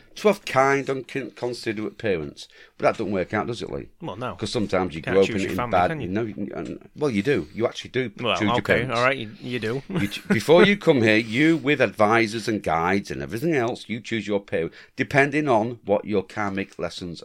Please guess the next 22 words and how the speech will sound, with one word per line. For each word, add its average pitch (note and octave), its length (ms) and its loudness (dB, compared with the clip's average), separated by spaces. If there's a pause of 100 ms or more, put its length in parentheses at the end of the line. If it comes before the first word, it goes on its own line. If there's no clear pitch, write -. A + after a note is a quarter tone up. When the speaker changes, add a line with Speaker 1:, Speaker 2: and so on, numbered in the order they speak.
Speaker 1:
are. D#2 420 -6
Speaker 2:
Right, G2 380 -8
okay. F#2+ 340 -10
Speaker 1:
What A2 220 6
you B2+ 100 -2
need A#2+ 280 -4
to A2 120 -4
learn, F2+ 500 0
what G#2+ 180 -4
you've A#2+ 200 -12
done A#2+ 160 -4
being A2 180 -4
a F#2+ 60 -4
bad C3 300 0
boy G#2+ 220 0
in F2+ 100 -6
a - 40 -8
past - 320 -10
life, C#3 400 -6
you G2+ 80 -12
need G2+ 220 -6
to F2+ 240 -8